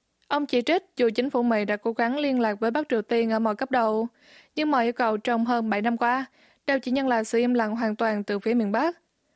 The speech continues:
Đây là hành động mang tính tội phạm và vô trách nhiệm. Tổng thống Ukraine cảnh báo năm mươi nghìn binh sĩ Bắc Triều Tiên được triển khai tại Nga.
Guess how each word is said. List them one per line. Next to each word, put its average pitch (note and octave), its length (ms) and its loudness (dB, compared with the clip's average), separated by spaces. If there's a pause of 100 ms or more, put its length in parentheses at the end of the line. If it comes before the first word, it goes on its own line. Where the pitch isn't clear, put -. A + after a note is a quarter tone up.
(280)
Đây D4 120 2
là D4 100 2
hành B3 140 0
động A3 220 0
mang A#3 160 2
tính B3+ 180 -2
tội A3 180 0
phạm G#3+ 400 -2
và G#3+ 220 0
vô G#3+ 200 -2
trách B3 160 -4
nhiệm. A3 340 2 (2250)
Tổng C4+ 200 0
thống C#4+ 200 -2
Ukraine C4 460 0
cảnh A3+ 220 -2
báo A3+ 200 0
năm C#4 200 -2
mươi C4 100 0
nghìn A3+ 240 2
binh A#3 140 0
sĩ A3 160 0
Bắc C4+ 180 -2
Triều A3+ 120 2
Tiên B3+ 340 0
được G#3 220 -2
triển G3+ 200 -2
khai A3+ 180 -2
tại G#3 140 -4
Nga. A3+ 300 0